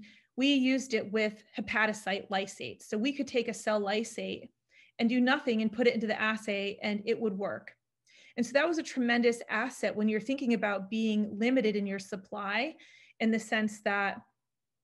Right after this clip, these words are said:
we weren't having enough nasal swabs, period. And then we weren't having enough reagents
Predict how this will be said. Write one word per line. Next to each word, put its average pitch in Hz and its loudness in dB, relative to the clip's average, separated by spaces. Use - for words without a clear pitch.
we 247 2
weren't 226 0
having 220 0
enough 208 0
nasal 208 0
swabs, 202 -6
period. 202 -2
And 226 2
then 240 4
we 240 4
weren't 226 2
having 233 2
enough 233 0
reagents 220 0